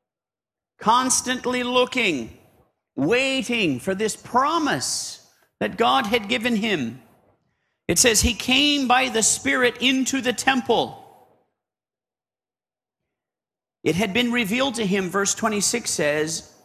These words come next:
by the Holy Ghost, that he should not see death before he had seen the Lord's Christ. Simeon lived in a time when our written word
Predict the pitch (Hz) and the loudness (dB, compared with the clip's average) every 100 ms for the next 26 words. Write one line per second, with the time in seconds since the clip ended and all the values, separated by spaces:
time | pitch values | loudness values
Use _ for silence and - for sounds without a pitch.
0 | _ _ _ _ _ - 175 220 226 196 | _ _ _ _ _ 2 4 4 2 2
1 | 254 277 208 202 202 214 - 170 190 180 | 0 0 0 2 2 0 -2 -4 -4 -4
2 | 254 285 - 233 185 196 247 330 - - | -2 -2 -2 -2 -2 0 0 -2 -4 -2
3 | 302 240 247 247 156 - - 151 175 208 | -2 -2 -2 -2 -2 -6 -6 -4 -2 0
4 | 226 214 214 196 170 - 220 233 247 226 | 0 0 -2 -4 -6 -8 -6 -6 -4 -4
5 | 147 139 139 220 226 190 - 226 220 156 | -4 -4 -4 -4 -4 -8 -10 -8 -6 -8
6 | 135 - - - _ _ _ _ _ _ | -10 -12 -16 -20 _ _ _ _ _ _
7 | _ _ _ _ _ _ _ - 214 240 | _ _ _ _ _ _ _ -2 0 2
8 | 233 214 226 254 202 214 214 202 226 226 | 0 2 0 0 -2 -4 -4 -4 -2 -2
9 | 226 202 196 - 196 202 202 180 143 165 | -2 -4 -6 -4 -2 0 -2 -4 -2 -2
10 | - 220 208 185 226 226 220 214 | -2 -6 -6 -2 0 2 0 -4